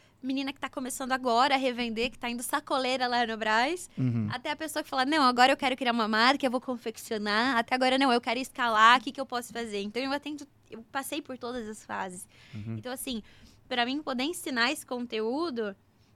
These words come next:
Speaker 1: cara, é, é muito, é, é uma sessão de, de prazer mesmo, sabe? De poder tá contribuindo de alguma forma, porque pra mim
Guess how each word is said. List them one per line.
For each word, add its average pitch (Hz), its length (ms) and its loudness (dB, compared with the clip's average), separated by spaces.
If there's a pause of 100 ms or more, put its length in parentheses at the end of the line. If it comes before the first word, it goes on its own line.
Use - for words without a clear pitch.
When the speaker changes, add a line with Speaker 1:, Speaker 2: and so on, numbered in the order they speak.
Speaker 1:
cara, 214 260 0
é, 214 260 0
é 240 40 0
muito, 254 220 -4 (160)
é, 226 200 -4 (120)
é - 80 -8
uma 269 120 -4
sessão 277 280 -4
de, 262 360 0 (260)
de 240 100 -14
prazer 359 520 2
mesmo, 202 360 -2
sabe? 240 300 0
De 208 80 -10
poder 240 320 -2
tá 262 140 -2
contribuindo 285 580 -2
de 269 60 -2
alguma 277 320 0
forma, 262 480 2
porque - 240 -8
pra 247 200 -2
mim 285 300 0